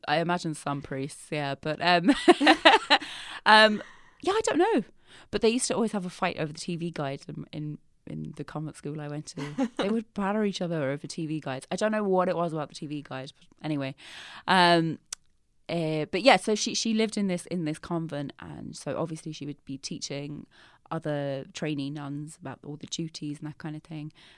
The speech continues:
Speaker 1: Uh, but she sort of took one under her wing, a younger student, and it was said that she would sleep with her,
Speaker 2: Mm.
Speaker 1: um, and that would lie with her. So, yeah, and apparently they, they were so in love that when Bridget died, she died exactly one year afterwards.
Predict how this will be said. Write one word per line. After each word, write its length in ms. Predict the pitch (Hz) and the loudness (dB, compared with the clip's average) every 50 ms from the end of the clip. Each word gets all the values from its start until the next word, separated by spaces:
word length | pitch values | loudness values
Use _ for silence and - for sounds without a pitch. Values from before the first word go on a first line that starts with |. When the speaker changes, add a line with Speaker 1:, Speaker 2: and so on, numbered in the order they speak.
| _ _ - | _ _ -6
Speaker 1:
Uh, 120 | 160 160 | -6 -4
but 100 | - 190 | -4 -4
she 100 | - - 185 | -4 -6 -6
sort 160 | - 202 202 | -8 -8 -10
of 80 | 190 - | -10 -10
took 180 | - 190 - | -12 -12 -10
one 160 | - 190 196 190 | -8 -8 -6 -4
under 320 | 190 185 185 - 170 170 | -4 -4 -4 -4 -4 -4
her 80 | 170 170 | -4 -4
wing, 420 | 175 185 185 180 170 175 180 180 - | -4 -4 -4 -4 -4 -4 -6 -6 -8
a 100 | 165 165 156 - _ _ _ - | -8 -10 -10 -14 _ _ _ -4
younger 300 | 190 175 175 151 - 165 | -2 0 0 0 -2 -6
student, 520 | 160 - - - 160 160 156 165 156 - - _ - - - - _ _ _ - | -8 -10 -12 -12 -10 -10 -10 -10 -10 -12 -12 _ -20 -20 -20 -20 _ _ _ -8
and 640 | 160 160 160 156 156 151 147 151 151 156 - - - - | -6 -6 -6 -6 -6 -6 -8 -8 -10 -12 -12 -14 -14 -12
it 120 | 175 170 - | -12 -10 -10
was 80 | 156 | -10
said 200 | - - 165 - | -10 -10 -10 -10
that 140 | - - 147 | -10 -10 -10
she 120 | - - | -8 -6
would 160 | 160 151 151 - | -6 -6 -8 -8
sleep 320 | - - 180 135 - - | -8 -8 -8 -8 -10 -12
with 120 | - - - - | -14 -14 -14 -14
her, 200 | - - - - _ _ _ | -16 -16 -18 -20 _ _ _
Speaker 2:
Mm. 440 | - 220 208 202 196 185 185 185 185 | -8 -6 -6 -6 -6 -8 -8 -6 -6
Speaker 1:
um, 420 | 151 156 151 143 143 139 139 - - - | -4 -4 -4 -4 -4 -4 -6 -8 -12 -12
and 200 | - - 170 170 | -14 -12 -12 -12
that 100 | 170 - | -10 -10
would 160 | - 151 151 156 | -10 -10 -8 -6
lie 240 | 156 156 147 147 | -6 -4 -4 -6
with 200 | 147 156 156 151 | -6 -8 -10 -12
her. 280 | - - 151 147 156 160 _ _ _ _ _ _ _ | -12 -12 -12 -12 -12 -14 _ _ _ _ _ _ _
So, 440 | - - - 156 151 151 156 156 - | -18 -12 -10 -8 -6 -6 -6 -8 -8
yeah, 220 | - 180 190 208 - - | -8 -8 -8 -6 -6 -6
and 100 | 202 196 | -6 -6
apparently 560 | 185 - _ - - 208 214 226 214 - 190 | -6 -10 _ -10 -6 -4 -4 -4 -4 -4 -4
they, 320 | 196 - 214 190 185 175 - | -4 -2 -2 -2 -2 -4 -6
they 80 | - 196 | -6 -8
were 80 | 214 | -6
so 140 | 220 - 339 | -2 0 2
in 140 | 320 269 226 | 2 4 4
love 300 | 220 208 208 196 175 - | 4 4 4 4 2 0
that 180 | - 185 - - | -2 -2 0 0
when 220 | 175 175 175 160 | -2 -2 -2 -2
Bridget 340 | - - 214 208 196 170 - | -2 -2 0 0 0 -2 -2
died, 500 | - 185 170 170 156 147 139 147 175 - - - | 0 2 2 2 2 2 0 0 -2 -4 -8 -10
she 200 | - - - 185 | -8 -8 -6 -6
died 300 | 165 170 156 160 170 185 | -4 -2 -2 -2 -2 -4
exactly 520 | - - 170 - 165 - - - - 151 | -4 -6 -6 -6 -6 -6 -8 -8 -10 -8
one 280 | 147 160 151 147 151 156 | -8 -8 -8 -8 -8 -8
year 140 | 151 147 - - | -10 -10 -10 -10
afterwards. 640 | 147 151 151 - - - 156 143 143 143 - - | -10 -10 -10 -12 -14 -16 -16 -16 -16 -16 -18 -20